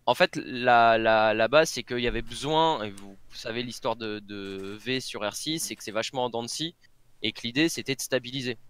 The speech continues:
Donc, il y avait, euh, il y a une volonté où, euh, de, de, voilà, de structurer, euh, cette équipe, euh, ce qui a été fait sur, euh, bah, sur League of Legends, euh, sur C S qui est en train d'être fait,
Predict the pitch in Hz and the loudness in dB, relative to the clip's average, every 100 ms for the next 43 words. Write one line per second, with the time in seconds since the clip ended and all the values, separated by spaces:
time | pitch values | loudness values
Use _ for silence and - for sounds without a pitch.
0 | - 117 110 113 107 120 120 110 110 117 | -10 -10 -2 0 2 2 2 2 -2 -4
1 | 120 139 139 - 147 147 123 113 110 104 | -4 -2 -4 0 0 2 -2 -6 -4 -4
2 | 95 - - - - 113 104 104 104 101 | -8 -14 -20 -20 -8 -6 -6 -8 -10 -8
3 | 98 95 127 123 113 - 131 - 131 131 | -8 0 0 0 -8 -12 -12 -8 -4 -4
4 | 147 _ _ - 104 92 95 95 - - | -6 _ _ -8 -6 -6 -8 -10 -10 -10
5 | - 113 110 - 190 - - - 104 101 | -8 -6 -6 -6 -6 -8 -20 -12 -8 -8
6 | 104 - 101 107 - 120 - 92 92 95 | -6 -6 -6 -6 -8 -8 -10 -10 -10 -12
7 | 90 87 90 92 101 95 - 92 104 113 | -12 -12 -12 -14 -14 -14 -14 -10 -8 -8
8 | 113 92 85 - - - _ 95 90 - | -10 -14 -16 -18 -18 -20 _ -8 -8 -8
9 | - - 101 - 95 95 95 90 - 143 | -8 -4 -4 -6 -12 -12 -12 -12 -6 -2
10 | 156 | -2